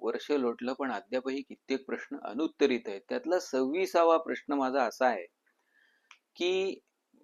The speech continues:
सनातन संस्थेच्या एका साधकाने, एका कार्यकर्त्याने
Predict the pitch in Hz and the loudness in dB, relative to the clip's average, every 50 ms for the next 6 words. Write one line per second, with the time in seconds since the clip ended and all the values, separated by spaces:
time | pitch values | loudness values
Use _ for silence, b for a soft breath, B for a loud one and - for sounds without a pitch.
0 | _ _ _ _ _ _ _ _ _ - - - 110 123 156 151 151 165 160 160 | _ _ _ _ _ _ _ _ _ -18 -10 -6 0 0 2 2 2 0 -2 -2
1 | 143 - 135 135 131 - - - 147 147 147 - 147 143 143 139 127 123 120 _ | 0 -2 -2 -2 -2 -4 0 2 2 2 4 4 4 4 4 2 -2 -4 -6 _
2 | - 135 135 135 135 135 135 139 - - - 117 - - 117 107 107 117 123 - | 0 2 2 2 2 2 0 -2 -6 -10 -18 -18 -10 -6 -4 -4 -2 -2 -2 0
3 | 131 123 120 117 - - 123 120 - 113 104 104 120 120 - 123 117 117 - - | 0 -2 -2 -4 -4 -6 -6 -4 -2 -4 -2 -2 -2 -2 -2 -2 -2 -2 -2 -4
4 | 117 113 107 101 90 90 98 | -4 -4 -4 -6 -10 -12 -14